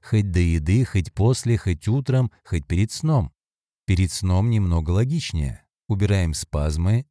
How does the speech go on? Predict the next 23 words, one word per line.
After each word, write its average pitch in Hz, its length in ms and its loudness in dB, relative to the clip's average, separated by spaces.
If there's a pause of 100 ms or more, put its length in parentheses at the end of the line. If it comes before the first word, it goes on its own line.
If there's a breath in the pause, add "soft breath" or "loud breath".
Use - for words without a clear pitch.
накопившиеся 82 1300 -4
за 123 300 -2
день. 69 260 -8 (840)
Продолжительность 139 880 -2
и 127 100 0
количество 117 640 -2
подходов 120 760 -2
к 90 80 -6
диафрагме 127 880 0 (440)
ничем 85 640 -2
не 80 120 0
ограничено, 95 680 0
кроме 90 320 2
вашего 85 400 0
желания 82 600 0
и - 180 -6
мотивации. 87 800 -2 (420)
Чем 110 320 0
больше 123 460 2
и - 20 -2
дольше 120 460 0
будете 98 500 -2
делать, 95 600 -2